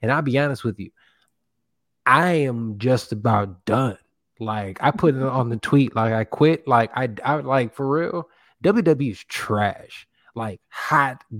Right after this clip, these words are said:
Speaker 1: garbage. It is almost unbearable to watch.
Speaker 2: <laughs>
Speaker 1: Like, what, what am I even watching? And, and it's, it's so disappointing because you have so many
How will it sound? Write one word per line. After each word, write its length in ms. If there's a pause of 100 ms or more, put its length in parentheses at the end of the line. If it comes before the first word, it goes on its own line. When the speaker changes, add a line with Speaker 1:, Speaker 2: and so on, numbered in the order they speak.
Speaker 1:
garbage. 640
It 120
is 100
almost 240
unbearable 720
to 60
watch. 680 (640)
Speaker 2:
<laughs> 80 (1200)
Speaker 1:
Like, 220
what, 260
what 140
am 140
I 140
even 340
watching? 480
And, 100
and 220
it's, 160
it's 360
so 140
disappointing 720
because 240
you 60
have 120
so 840
many 480